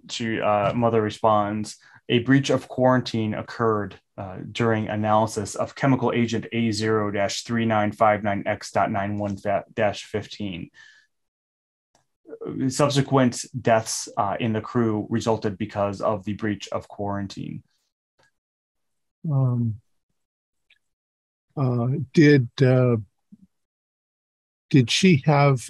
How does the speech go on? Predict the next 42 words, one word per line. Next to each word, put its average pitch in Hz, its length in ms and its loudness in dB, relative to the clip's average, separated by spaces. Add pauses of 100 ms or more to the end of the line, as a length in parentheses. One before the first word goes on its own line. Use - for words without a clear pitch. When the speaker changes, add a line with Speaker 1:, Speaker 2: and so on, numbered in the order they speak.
Speaker 2:
a 131 200 6
protocol 131 640 4
that 123 160 2
if 117 160 0
we 131 100 6
tried 127 300 2
to 117 80 -6
tap 123 320 2
into 117 220 2
her 117 440 4 (1120)
computer 123 720 6
that 107 220 4 (140)
she - 240 4
would 113 160 6
destroy 107 440 2
our 98 140 2
ship? 107 400 -2 (2000)
Speaker 1:
So, 120 340 2
uh, 120 220 0 (960)
is 123 100 0
that 120 120 4
how 117 100 4
you're 107 440 2
asking 107 360 0
it? 135 40 4
I 147 60 6
Speaker 2:
Oh, 131 80 4
Speaker 1:
guess 117 180 2
Speaker 2:
I 139 140 6
don't 135 160 4
know 131 120 6
exactly 110 360 4
how 113 140 4
to 110 120 2
ask 107 300 0
it, 95 80 -2
but 123 80 4
I 113 60 4
wanna 117 240 4
find 117 260 2
out 110 220 2
if 135 360 2